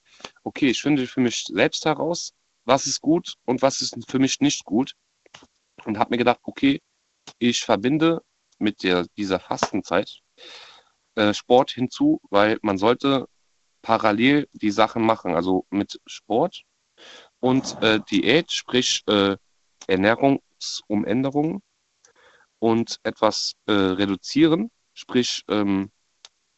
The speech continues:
wir sind ja eher lockerer noch, sozusagen, damit ich jetzt nichts Falsches sage, Daniel. Ähm, also bei, weil bei uns hat das eher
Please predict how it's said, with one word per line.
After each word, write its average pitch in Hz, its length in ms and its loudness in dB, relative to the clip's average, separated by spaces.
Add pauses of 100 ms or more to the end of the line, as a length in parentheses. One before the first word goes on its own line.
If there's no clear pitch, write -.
wir 104 180 0
sind 113 160 0
ja 110 80 2
eher 92 260 4
lockerer 151 540 2 (220)
noch, 156 320 -4 (760)
sozusagen, 127 760 0 (300)
damit 107 400 0
ich - 60 -10
jetzt 104 200 -8
nichts 107 160 -6
Falsches - 340 0
sage, 98 340 2
Daniel. 98 300 0 (720)
Ähm, 107 420 4 (760)
also 104 160 -2
bei, 110 340 4 (480)
weil 107 160 2
bei 110 80 2
uns 127 260 0
hat 127 160 -2
das - 200 -10 (280)
eher 113 280 4